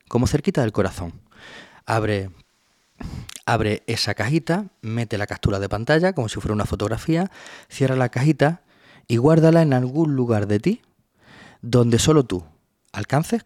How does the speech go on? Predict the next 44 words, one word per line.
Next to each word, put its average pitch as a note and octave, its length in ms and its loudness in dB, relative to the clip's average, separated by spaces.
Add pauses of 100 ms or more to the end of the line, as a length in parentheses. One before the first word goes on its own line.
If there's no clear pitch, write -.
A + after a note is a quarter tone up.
(100)
cuando G2 320 -6
quieras F#3 320 0 (360)
y A#2+ 60 -4
la G#2+ 100 0
tengas C#3+ 220 -4
disponible C#3 460 0
en G#2 80 -2
todo G#2+ 180 2
momento. F2 640 -6
Este G#2+ 220 -8
es - 40 -4
tu - 100 2
espacio - 320 -2
seguro, C#3 440 -2
es D#3 80 -6
tu G#2 120 -4
santuario, F#2 640 -6 (560)
o F2 500 -6
es - 80 -14
tu A2+ 120 -10
lugar F#2+ 260 -2
seguro, E3 480 4
o G2 320 0 (520)
como F#2+ 240 -6
tú A2+ 100 0
quieras F2+ 220 -8
llamarlo. E2+ 400 -12 (1900)
Y F#2 80 -10
ahora, D#3+ 400 -2 (840)
con G#2+ 160 -4
la F#2+ 100 -2
certeza A2+ 540 -2
de G2+ 140 -2
que F#2+ 320 -6
ya A#2+ 180 -2
tienes G#2+ 300 -4
eso G#2 200 -6
ahí G#2 80 -2
para F#2 180 -2
rescatarlo G2 520 -6
cada F2+ 180 -4
vez F2+ 120 -6
que E2+ 160 -10
quieras, E3 340 -2